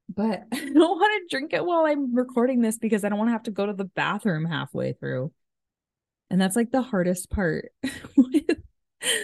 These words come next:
uh, drinking so much water. But I had, um, an energy drink earlier too, so that doesn't help,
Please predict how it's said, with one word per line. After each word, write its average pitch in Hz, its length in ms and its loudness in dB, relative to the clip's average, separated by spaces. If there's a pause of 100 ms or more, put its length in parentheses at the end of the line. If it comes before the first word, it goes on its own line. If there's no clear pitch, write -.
(720)
uh, 226 760 4
drinking 220 380 2
so 220 180 -2
much 190 180 -2
water. 160 540 -4 (140)
But 190 100 0
I 196 80 0
had, 220 300 -4
um, 165 640 -6
an 190 100 -8
energy 180 400 -8
drink 151 320 -12
earlier 156 400 -6
too, 151 400 -8
so 170 200 -6
that 143 220 -6
doesn't 160 340 -10
help, - 260 -14